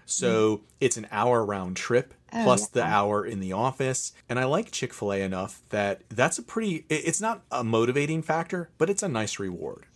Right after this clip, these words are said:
Speaker 2: Why can't it be every time? Why does it have to be every other?
Speaker 1: Well, for a couple of reasons. One is that,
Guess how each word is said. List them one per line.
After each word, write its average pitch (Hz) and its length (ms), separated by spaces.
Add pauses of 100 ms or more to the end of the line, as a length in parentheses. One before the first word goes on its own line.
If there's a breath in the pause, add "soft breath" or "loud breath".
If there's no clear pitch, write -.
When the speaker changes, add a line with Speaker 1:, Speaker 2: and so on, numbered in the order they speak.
(140)
Speaker 2:
Why 226 180
can't 277 240
it 254 60
be 226 240
every 208 240
time? 185 540
Why 214 160
does 226 140
it 233 80
have 208 100
to 214 80
be 202 180
every 185 260
other? 175 300 (540 soft breath)
Speaker 1:
Well, 127 380
for 120 260
a 117 60
couple 107 260
of 92 100
reasons. 90 380
One 104 180
is 95 220
that, 92 320